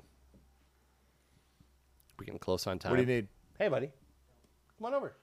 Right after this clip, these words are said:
Speaker 2: Yeah, I said we're gonna stop all this here in a minute. And, uh, this is, this is so compelling, y'all. My, my kid's got his, uh, uh,
Speaker 1: Homecoming, right?
Speaker 2: homecoming dance tonight, and
Speaker 1: Which
Speaker 2: he is looking fucking suave.
Speaker 1: Yes.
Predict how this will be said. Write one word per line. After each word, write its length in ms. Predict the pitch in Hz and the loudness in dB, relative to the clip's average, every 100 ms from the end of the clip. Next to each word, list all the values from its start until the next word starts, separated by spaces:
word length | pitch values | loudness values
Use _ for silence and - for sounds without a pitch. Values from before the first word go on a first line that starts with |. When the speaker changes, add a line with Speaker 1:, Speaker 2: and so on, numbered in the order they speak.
| _ | _
Speaker 2:
Yeah, 80 | 202 | -2
I 80 | 196 | 2
said 280 | 180 226 208 - _ - | 2 2 0 -2 _ -2
we're 160 | 156 | 2
gonna 160 | 185 208 | 4 2
stop 320 | 175 185 185 | 6 6 6
all 120 | 185 175 | 4 2
this 180 | 151 | 0
here 120 | - 147 | -2 -4
in 60 | |
a 40 | 131 | -2
minute. 240 | 110 127 | -4 -6
And, 200 | 113 117 - | -8 -12 -6
uh, 140 | 120 120 - - - | -2 -2 -2 -14 8
this 160 | 156 | 10
is, 200 | 175 120 | 10 8
this 200 | 117 139 | 8 8
is 100 | 143 - | 8 12
so 140 | 127 | 12
compelling, 640 | 120 117 113 104 95 107 - | 12 6 6 6 2 -4 -2
y'all. 260 | 117 120 113 | 8 12 12
My, 180 | 120 131 | 10 8
my 160 | 131 | 6
kid's 220 | 120 160 123 | 8 6 10
got 160 | 120 | 8
his, 260 | 113 104 95 | 10 6 6
uh, 320 | 98 92 87 - - - - | 6 6 4 0 -16 -20 -6
uh, 500 | 101 95 90 85 85 85 - _ - - | 2 4 4 2 0 -6 -12 _ -18 0
Speaker 1:
Homecoming, 440 | - 294 208 113 | 8 8 8 2
right? 60 | 98 | 8
Speaker 2:
homecoming 520 | 147 165 - 151 120 107 | 12 12 12 10 10 6
dance 300 | 107 98 - | 4 4 2
tonight, 340 | 107 95 92 | 2 2 2
and 140 | 110 104 | 6 8
Speaker 1:
Which 180 | 101 - | 8 6
Speaker 2:
he 220 | 127 185 | 8 12
is 200 | 165 127 | 12 12
looking 460 | 135 139 123 117 123 | 12 12 6 4 -4
fucking 640 | - 127 123 120 110 104 - | 2 10 10 10 4 2 -2
suave. 960 | - - - 104 110 117 95 82 90 98 - | -2 0 2 8 12 12 10 6 2 0 2
Speaker 1:
Yes. 400 | 117 95 - | 2 4 -2